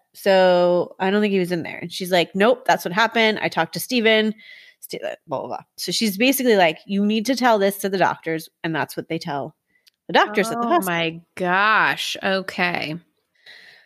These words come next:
Speaker 1: So she gets checked out, everything's fine, and gets sent home. And there's really no question about it 'cause they're like, "Well, this was just an unfortunate accident. Like, brother didn't mean to do it," you know, he's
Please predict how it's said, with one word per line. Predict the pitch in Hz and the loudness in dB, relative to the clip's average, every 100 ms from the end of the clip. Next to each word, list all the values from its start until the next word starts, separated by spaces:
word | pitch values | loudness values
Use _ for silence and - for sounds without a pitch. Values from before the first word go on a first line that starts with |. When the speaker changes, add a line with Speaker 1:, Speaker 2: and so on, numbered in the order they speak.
| - | -10
Speaker 1:
So | - 262 226 208 202 | 0 4 4 4 2
she | - 185 | 0 -2
gets | 220 - | -2 0
checked | 269 269 | -2 2
out, | 208 190 - | 2 2 2
everything's | 196 196 202 190 - | 0 0 0 -2 -2
fine, | 175 170 160 | 0 0 -2
and | 180 | -2
gets | 165 - | -2 -2
sent | 185 165 | -2 -2
home. | 180 156 160 | -2 -2 -2
And | 170 175 | -2 -2
there's | 170 | 0
really | 175 175 | 0 0
no | 165 156 | 0 -2
question | 165 - 165 | -4 -6 0
about | 214 214 | 2 2
it | 190 | 0
'cause | 180 | -2
they're | 170 | -2
like, | 165 160 | -2 -2
"Well, | 175 | -2
this | 170 - | -4 -4
was | 165 | -4
just | 160 156 | -4 -4
an | |
unfortunate | 147 160 113 107 - | -4 -4 -6 -6 -6
accident. | 120 - 120 - | -6 -4 -6 -2
Like, | 143 175 - | -4 -2 -2
brother | 151 165 | 2 2
didn't | 170 127 | 0 2
mean | 196 180 | 2 2
to | |
do | - - | -2 0
it," | 170 - | 0 0
you | 165 | -2
know, | 147 127 175 | -2 -2 -2
he's | 156 | -4